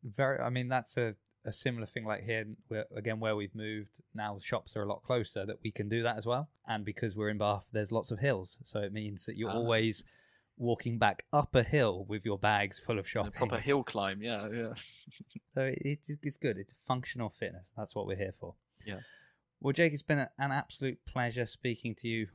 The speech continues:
Speaker 1: on a Friday night. I'm sure you had
Speaker 2: Likewise.
Speaker 1: nothing better to do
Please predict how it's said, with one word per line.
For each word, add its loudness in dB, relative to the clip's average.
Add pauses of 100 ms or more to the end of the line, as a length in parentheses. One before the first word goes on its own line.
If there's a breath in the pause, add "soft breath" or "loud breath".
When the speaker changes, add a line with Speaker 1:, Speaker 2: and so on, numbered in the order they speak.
(140)
Speaker 1:
on -2
a -2
Friday 2
night. 0 (280)
I'm -8
sure 0
you 4
had 0 (260)
Speaker 2:
Likewise. -18
Speaker 1:
nothing 0
better 0
to -6
do 0